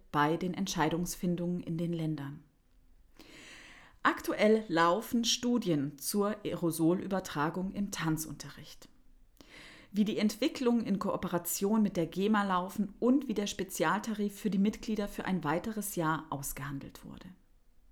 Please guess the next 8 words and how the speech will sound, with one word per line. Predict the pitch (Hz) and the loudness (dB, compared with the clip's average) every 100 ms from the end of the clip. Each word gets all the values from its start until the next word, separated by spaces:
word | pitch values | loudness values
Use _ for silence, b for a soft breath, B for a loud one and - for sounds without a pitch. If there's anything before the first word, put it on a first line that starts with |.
| - B B B B B B B - | -20 B B B B B B B 4
All | 175 208 | 6 6
dies | 233 240 247 - | 4 2 2 0
wird | 180 196 - | 0 0 0
mit | 208 180 | -2 2
Herzblut | 170 175 - 165 156 | 0 0 -4 -4 -4
für | - | -8
uns | - 147 - | -8 -8 -6
gemacht. | 143 135 - - | -6 -6 -8 -16